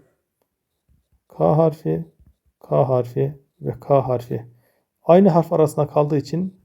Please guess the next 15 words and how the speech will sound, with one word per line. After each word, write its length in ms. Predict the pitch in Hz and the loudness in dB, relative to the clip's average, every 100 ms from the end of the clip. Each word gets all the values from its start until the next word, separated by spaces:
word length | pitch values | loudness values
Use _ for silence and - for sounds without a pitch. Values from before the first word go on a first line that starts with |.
| _ 190 | _ -4
bu 100 | 160 | 0
lamba 440 | 127 131 165 160 - | 2 2 0 0 -16
kısa 220 | - 135 | -4 0
devre 180 | 120 143 | 2 2
oldu. 340 | 151 127 120 - _ _ _ _ _ _ _ _ _ _ _ _ _ _ _ _ - | 2 -2 -8 -10 _ _ _ _ _ _ _ _ _ _ _ _ _ _ _ _ 2
Devam 260 | 175 240 | 2 4
edelim 260 | 220 202 196 | 4 4 4
arkadaşlar. 680 | 190 196 190 - 202 - _ _ _ _ _ _ | 2 0 -4 -2 -4 -6 _ _ _ _ _ _
K'dan 500 | - 185 160 170 202 | 0 2 4 2 0
şuraya 280 | - - 160 | -6 -2 -2
L 260 | 156 165 151 | 2 2 2
diye 140 | 147 | 6
devam 260 | 143 143 131 | 6 6 0
etmiş 240 | - - | -6 -6
olayım. 420 | 131 127 175 202 | -2 0 -2 -6